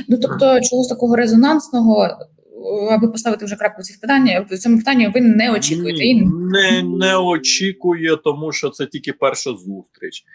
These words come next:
Speaker 2: А китайці будуть, е, ну, ну, точно не вирішаться, тому що об'єм проблемних питань настільки великий, що за одну зустріч ти їх не вирішиш. І чи вирішувальні вони взагалі?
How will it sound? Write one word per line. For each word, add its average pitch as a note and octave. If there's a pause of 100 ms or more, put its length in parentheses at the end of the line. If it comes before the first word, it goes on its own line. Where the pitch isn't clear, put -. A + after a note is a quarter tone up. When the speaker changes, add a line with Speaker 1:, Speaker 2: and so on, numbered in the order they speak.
(300)
Speaker 2:
А G#2+
китайці D#3+
будуть, D3
е, C3 (840)
ну, A#2+
ну, C#3+
точно C#3+
не C3
вирішаться, A2
тому D3+
що D3+
об'єм D3+ (400)
проблемних D#3
питань D3+
настільки C#3
великий, C3+
що B2
за C3+
одну C#3+
зустріч C#3+
ти C#3+
їх B2+
не C#3
вирішиш. B2+
І C3
чи E3 (280)
вирішувальні E3+
вони D#3+
взагалі? C#3